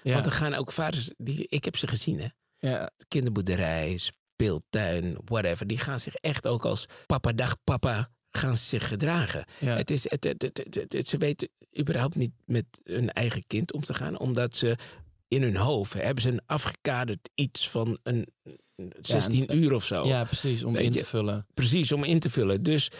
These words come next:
Speaker 2: dus, dus, dus ze gaan super onhandig met, met, met de kinderen om, met die situaties om. Ik heb ook in mijn boek, ik, ik ben bezig met het, eh, schrijven van een boek, dat ook Papa gaat heten, eh,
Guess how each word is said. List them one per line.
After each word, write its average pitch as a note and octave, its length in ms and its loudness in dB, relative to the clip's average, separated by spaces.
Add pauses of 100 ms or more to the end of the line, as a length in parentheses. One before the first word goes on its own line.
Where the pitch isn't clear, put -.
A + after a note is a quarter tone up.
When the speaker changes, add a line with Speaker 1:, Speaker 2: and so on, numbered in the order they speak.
(240)
Speaker 2:
dus, C#3+ 340 2
dus, C#3 340 2
dus C#3 360 2
ze B2+ 240 0
gaan C#3 300 2
super - 460 2
onhandig B2+ 640 4
met, B2 340 -2
met, B2 220 -4
met C3+ 120 0
de - 80 -4
kinderen - 320 -2
om, B2 80 0
met A#2 120 0
die A#2 80 0
situaties A#2 760 -2
om. A2 160 -2 (360)
Ik D3 160 -2
heb - 120 -2
ook D#3+ 180 0
in D3+ 80 2
mijn C3 180 2
boek, D3+ 260 -2
ik, - 160 -6
ik A#2 260 -2
ben A2 240 0
bezig G#2+ 260 0
met G#2+ 180 -4
het, - 180 -4
eh, A2+ 100 4
schrijven G#2+ 420 -2
van G2 120 -2
een F#2+ 100 -2
boek, - 340 -4
dat - 120 -8
ook G2 180 -4
Papa G2 260 -2
gaat G2+ 200 -4
heten, G2+ 320 -2 (720)
eh, A#2+ 340 2